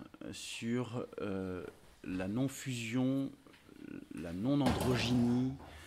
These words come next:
euh, le maintien encore de la séparation masculin-féminin afin de ne pas vivre l'androgynie,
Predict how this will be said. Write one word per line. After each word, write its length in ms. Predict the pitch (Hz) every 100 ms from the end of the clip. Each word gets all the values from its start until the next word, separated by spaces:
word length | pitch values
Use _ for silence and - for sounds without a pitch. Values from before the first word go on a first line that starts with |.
| - - - - - - - - -
euh, 280 | - - 73 -
le 160 | 90
maintien 600 | 104 135 147 143 - 160
encore 500 | 143 123 - 139 131
de 80 | 113
la 120 | 104
séparation 720 | 104 131 120 117 117 - 127 113
masculin-féminin 1080 | 104 - 113 107 107 87 110 110 117 117
afin 220 | 95 104
de 100 | 92
ne 80 | 92
pas 220 | 92 143
vivre 380 | 123 135 131 110
l'androgynie, 580 | 104 95 101 92 90